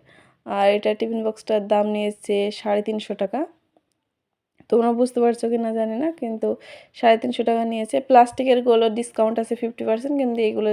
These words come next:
ডিসকাউন্ট নেই। আর আমার জন্য চলো দেখাই,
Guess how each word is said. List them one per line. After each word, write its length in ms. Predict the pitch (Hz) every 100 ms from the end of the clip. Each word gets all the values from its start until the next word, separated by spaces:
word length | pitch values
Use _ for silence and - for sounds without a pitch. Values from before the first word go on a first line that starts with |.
| 208
ডিসকাউন্ট 460 | - 220 - 220 226
নেই। 160 | 226 254 370 - _ _ _ _ _ _ _ _ _ _ _ _ _ _ _ _ _ _ -
আর 140 | 214
আমার 280 | 214 220 220
জন্য 200 | 220 233 233
চলো 280 | 226 220 208
দেখাই, 420 | 214 214 233